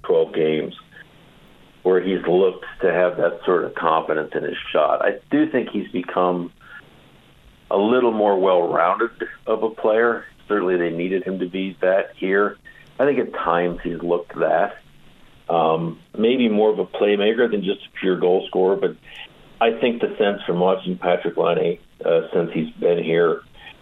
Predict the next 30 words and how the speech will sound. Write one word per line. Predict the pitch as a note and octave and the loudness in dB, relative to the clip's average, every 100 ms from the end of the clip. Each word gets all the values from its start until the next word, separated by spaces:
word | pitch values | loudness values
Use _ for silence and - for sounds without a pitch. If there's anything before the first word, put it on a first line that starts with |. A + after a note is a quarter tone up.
| - - - | -20 -20 -4
in | G2+ F#2+ | -2 0
Columbus, | G#2+ G#2 A2 F#2 F2 - | 2 2 2 2 0 -2
i-, | - | 0
if | F#2 F#2+ F#2+ F#2 | 0 2 0 2
I | F#2+ F#2+ - | 2 0 -2
could | E2 | -6
get | F#2 - - | -6 -4 -2
two | B2 | 0
things. | A#2 E2+ - - | 0 -2 -4 -2
First, | G#2+ G#2+ G#2 | 0 0 -2
he's | E2+ | -4
not | F2+ G2+ G2+ | 0 2 2
in | |
the | F#2 | 2
lineup | F2+ F#2 F#2 F2 - _ - | 2 4 2 0 -6 _ -10
very | E2+ F#2+ F#2 E2+ | 2 4 4 4
often. | F#2 G2 E2 D#2 | 2 0 -4 -4
He's | E2 D#2+ | -6 -4
missed | E2+ - - | -2 -4 -2
eighty-nine | F2+ F2+ F#2 E2+ E2+ E2 | -2 -2 -2 -2 -2 -2
games, | E2+ F2+ E2+ - - - - - - - _ - - | -2 -2 -4 -10 -20 -20 -20 -20 -20 -20 _ -20 -4
um, | D#2 D2+ D2 D2 - | 0 0 -2 -4 -2
in | F2 E2 D#2+ D#2 - | 0 0 -2 -8 -6
basically, | - F2+ F2+ F#2 - D#2+ D#2+ D#2+ D#2 - - _ _ _ _ - _ _ - - - | 0 0 0 -4 0 0 0 -2 -6 -10 -20 _ _ _ _ -20 _ _ -20 -18 -2
what, | F2 E2+ | 2 2
almost | E2+ F2 D#2+ - | 2 2 -2 -2
three, | - F2 F2 D#2+ | -2 0 0 -2
a | |
little | D#2 F#2 F#2 | 0 2 2
over | F2+ E2+ | 2 0